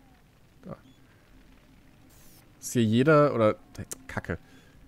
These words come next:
Von den großen Entwicklern hat hier jeder se-, oder das sind die Art Credits, wo jeder noch so eine Art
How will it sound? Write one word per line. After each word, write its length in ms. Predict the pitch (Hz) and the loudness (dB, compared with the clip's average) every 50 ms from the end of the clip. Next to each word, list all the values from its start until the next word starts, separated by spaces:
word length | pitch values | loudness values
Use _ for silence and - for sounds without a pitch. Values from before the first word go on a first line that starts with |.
| - _ - - _ - | -20 _ -20 -20 _ -10
Von 160 | - - 107 | -4 -2 2
den 460 | 110 110 107 107 107 107 107 107 107 | 2 2 2 2 2 0 0 0 -2
großen 280 | 104 110 120 117 - 127 | -2 -2 -2 -2 -2 -2
Entwicklern 500 | 107 117 120 - - 135 131 131 131 120 | -2 -4 -4 -2 0 0 0 0 -2 -4
hat 100 | 113 - | -4 -2
hier 240 | - 120 120 120 | 0 2 2 2
jeder 240 | 120 120 123 123 123 | 2 2 2 0 0
se-, 140 | 120 123 117 - _ _ _ _ _ - _ _ - - - - - - | 0 -2 -6 -8 _ _ _ _ _ -20 _ _ -20 -20 -20 -20 -10 -4
oder 140 | 117 117 117 | -2 2 4
das 160 | 123 131 - | 4 4 4
sind 100 | 160 147 | 2 2
die 60 | 160 | 2
Art 100 | 151 - | 2 2
Credits, 380 | - - 196 160 131 104 - 120 | 2 2 2 4 2 0 0 0
wo 60 | 113 | 2
jeder 200 | 117 117 120 120 | 2 2 2 2
noch 200 | 117 120 117 113 | 0 0 -2 -2
so 80 | 120 | -2
eine 120 | 117 117 117 | -2 -2 0
Art 240 | 120 120 120 113 | 0 0 -2 -2